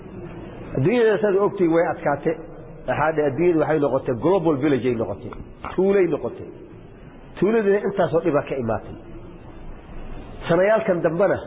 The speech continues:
muslimiinta dhibaatayaal badan bay maraayeen, khaasatan after nine eleven. Ninkii muslim oo socda waxaa la dhahaa waa terrorist. Marka Bush wuxuu dhahay,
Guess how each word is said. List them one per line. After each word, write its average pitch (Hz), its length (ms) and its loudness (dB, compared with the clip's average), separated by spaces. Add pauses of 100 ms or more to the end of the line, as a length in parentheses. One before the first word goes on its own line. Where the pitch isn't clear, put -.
(960)
muslimiinta 185 640 2
dhibaatayaal 160 600 2
badan 180 200 2
bay 143 140 0
maraayeen, 127 440 -2 (500)
khaasatan 180 500 0
after - 240 -2
nine 147 240 2 (120)
eleven. 120 260 -2 (1300)
Ninkii 202 360 2
muslim 170 200 0
oo 160 60 4
socda 151 360 0
waxaa 131 180 2
la 147 60 -2
dhahaa 127 140 4
waa 120 160 0
terrorist. 113 400 -2 (1300)
Marka 165 220 2 (300)
Bush 185 200 0
wuxuu 156 260 2
dhahay, 151 260 4